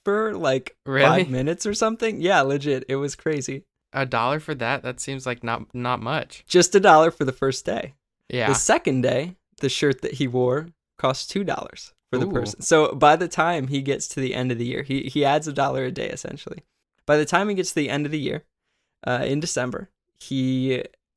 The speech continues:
Speaker 1: has charged three hundred and sixty-five dollars to wear a company's shirt.
Speaker 2: Dang.
Speaker 1: And post a picture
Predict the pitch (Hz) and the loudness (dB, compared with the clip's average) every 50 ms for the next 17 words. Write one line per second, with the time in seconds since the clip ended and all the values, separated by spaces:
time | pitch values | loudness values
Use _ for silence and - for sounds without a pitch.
0 | _ - 135 143 131 131 123 - - - 151 139 135 131 127 127 - - - - | _ 0 2 2 4 2 2 -2 -4 -2 2 2 2 2 2 -2 -6 -12 -12 -18
1 | - - - 143 143 151 156 143 156 147 147 139 - - - - 143 143 - 139 | -20 -8 -4 -2 -2 -2 -2 -2 -4 -4 -4 -4 -4 -6 -6 -6 -6 -2 -2 -2
2 | 139 139 131 123 127 131 143 - - _ _ _ - - 139 123 123 120 123 135 | 0 2 2 2 0 0 -2 -6 -12 _ _ _ -4 -2 0 2 2 4 2 2
3 | 139 - 135 131 127 - 139 139 147 - - 131 127 147 - _ _ - 113 120 | 2 0 -2 -4 -2 -4 -6 -6 -6 -4 -4 -2 -4 -4 -6 _ _ -8 -6 -4
4 | 120 117 107 107 - _ _ _ _ _ _ _ - 139 139 135 135 131 131 131 | -4 -4 -6 -10 -12 _ _ _ _ _ _ _ 0 2 2 4 4 2 2 0
5 | 131 135 131 - - - - _ _ _ _ - - 151 131 139 143 - - - | -2 -2 -4 -6 -10 -16 -18 _ _ _ _ -4 -2 0 0 0 0 -4 -6 -10
6 | - - 147 139 - 131 135 - - - 135 139 165 - | -6 -6 -6 0 2 0 0 0 -2 -4 -4 -4 -6 -8